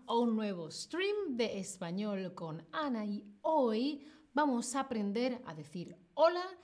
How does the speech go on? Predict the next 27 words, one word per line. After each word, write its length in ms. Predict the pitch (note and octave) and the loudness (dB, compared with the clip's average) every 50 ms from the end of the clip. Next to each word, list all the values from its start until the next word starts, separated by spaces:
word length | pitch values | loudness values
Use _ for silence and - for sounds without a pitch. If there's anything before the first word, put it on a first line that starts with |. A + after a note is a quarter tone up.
| - _ _ _ - | -20 _ _ _ -6
y 140 | G3+ G#3 | -4 -4
hacer 380 | G3 F3+ - - A#3 A3+ B3 A#3 - - - | -4 -4 -4 -4 -4 -4 -4 -6 -12 -14 -10
preguntas. 800 | - G3+ E3 D#3+ D#3 D#3 F3+ F3+ E3 D3+ - C3 - - - - - | -6 -6 -4 -4 -4 -4 -6 -6 -6 -8 -10 -12 -16 -18 -20 -18 -16
Bueno, 240 | - - - - - - _ _ _ _ _ _ _ _ _ _ _ - | -14 -14 -14 -14 -16 -20 _ _ _ _ _ _ _ _ _ _ _ 0
hola 520 | A3+ B3 B3+ G#3 E3 D#3+ F3 G#3+ - - - - _ _ _ _ _ _ _ _ _ _ _ _ - | 2 2 2 2 2 0 -2 -4 -4 -8 -16 -20 _ _ _ _ _ _ _ _ _ _ _ _ -14
es 240 | - E3 - - E3 | -14 -12 -10 -8 -6
muy 280 | F3+ F3+ F3+ F3 E3 - | -4 -2 -2 -4 -4 -4
fácil. 520 | - B3+ - F#3+ - - C#3+ C#3 - - _ _ _ _ _ _ - _ _ _ _ _ _ _ _ _ | -2 -2 -2 -2 -4 -10 -16 -16 -18 -20 _ _ _ _ _ _ -20 _ _ _ _ _ _ _ _ _
Hola, 720 | - F#3+ G3 G3+ G#3 G#3 G#3 G#3 G#3+ A3 G#3+ G#3+ G#3 G#3+ - - - - _ _ _ _ | 0 2 2 4 4 4 4 4 4 4 2 0 -2 -4 -10 -16 -20 -20 _ _ _ _
hola 240 | - G3+ G#3+ G#3+ G#3 | 2 2 4 4 4
a 60 | G3+ | 2
todos 300 | G#3 G#3 G3+ G#3+ G#3 G#3 A3 | 2 0 0 0 0 0 0
en 160 | G#3+ G3 F#3+ | 0 0 2
el 200 | F#3+ G3 G3+ G3 | 0 0 -2 -2
chat, 500 | - - A3+ G#3+ G#3 G#3 G#3+ G#3+ G#3+ G#3+ - - - _ _ _ | -4 0 2 4 6 6 6 4 2 0 -4 -16 -20 _ _ _
¿qué 140 | - G#3 G3+ | -6 -4 -2
tal? 680 | G#3 G#3+ G3+ G3+ G#3 G#3 G#3+ A3 A3 G#3+ G#3+ A3 G#3+ - - - _ - | 0 2 2 4 4 4 4 4 4 2 0 -2 -4 -6 -12 -20 _ -6
Hola, 420 | - F#3 G3 G3+ G3+ G#3 G#3 G#3+ G#3 | -2 0 2 2 4 4 4 6 6
hola, 320 | G#3+ G#3+ G#3+ G#3+ G#3+ G#3+ - | 6 6 4 2 0 -2 -4
os 260 | - G3 F#3+ F#3 F3 | -4 -4 -2 -2 -2
veo 280 | F#3 G#3 G#3+ A3 A3 - | -2 0 0 0 0 0
en 180 | G#3 G#3 G#3 G3+ | -2 -2 -2 -2
el 200 | G3 G3 F#3+ G3 | -2 -4 -4 -4
chat. 400 | - A3 A3 G#3+ A3+ A3 A3 - - - _ _ _ _ _ | -2 -2 0 0 0 -2 -4 -8 -20 -20 _ _ _ _ _
Si 200 | - - B3 A#3 | -6 -2 -2 0
tenéis 580 | A#3+ A3+ G#3+ A3 A#3 A#3+ G#3 F3 E3 - - - - _ _ _ _ - _ | 2 2 2 2 2 2 0 0 -2 -6 -12 -14 -18 _ _ _ _ -6 _
preguntas, 840 | - B3+ C#4 C#4+ B3+ D4 D#4 D4 A#3+ G#3 - G#3+ C4+ E4+ F4+ - - | 2 4 4 4 4 4 4 4 2 2 2 0 -2 -2 -6 -10 -14